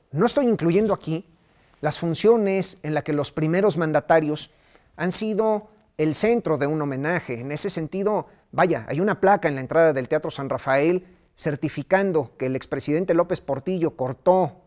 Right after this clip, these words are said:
el listón inaugural con una función de My Fair Lady con Manolo Fábregas. Sí, el expresidente Carlos Salinas de Gortari en mil novecientos noventa y tres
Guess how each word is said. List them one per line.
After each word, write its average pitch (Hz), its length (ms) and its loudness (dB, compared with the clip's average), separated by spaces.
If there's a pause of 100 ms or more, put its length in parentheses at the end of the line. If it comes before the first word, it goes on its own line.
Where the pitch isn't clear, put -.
(220)
el 123 100 -8
listón 165 400 -2
inaugural 139 640 0
con 123 160 -8
una 151 140 -6
función 147 380 -4
de 143 60 -4
My 127 160 -4
Fair 156 220 -2
Lady 160 300 2
con 123 180 -8
Manolo 135 320 -4
Fábregas. 139 600 -2 (500)
Sí, 196 480 -2
el 131 140 -4
expresidente 156 640 -4
Carlos 175 260 -2
Salinas 170 340 -2
de 139 60 -2
Gortari 156 480 0
en 143 100 -4
mil 170 140 -2
novecientos 165 420 -6
noventa 127 320 -6
y 131 80 -4
tres 170 360 -2